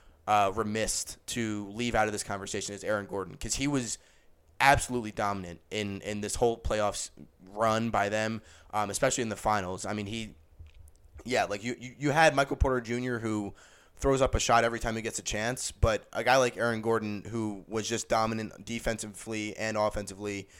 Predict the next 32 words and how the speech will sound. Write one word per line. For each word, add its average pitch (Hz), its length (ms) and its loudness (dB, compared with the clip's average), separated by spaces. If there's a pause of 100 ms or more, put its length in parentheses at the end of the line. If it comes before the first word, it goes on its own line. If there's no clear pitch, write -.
(340)
uh, 95 380 0
just, - 320 -6
you 104 100 -6
know, 92 220 -4 (420)
he, - 180 -6
he 147 100 0
was 151 100 2
just 147 160 0
always 135 260 4
making 131 220 -2
cuts 135 240 0
to - 40 -8
the 120 60 0
basket, 117 460 2
always 113 300 2
able 110 200 0
to 107 60 -2
kind 107 200 -2
of 98 120 -4
complete 110 340 -4
that 104 140 -2
alley-oop 101 500 -4
that, 98 260 -4 (280)
um, 92 400 -4
that, - 300 -6
that 98 180 -4
Jokic 120 340 0
needed 117 200 -8
to - 60 -16
throw 110 240 2
up 117 180 2
to 98 200 -6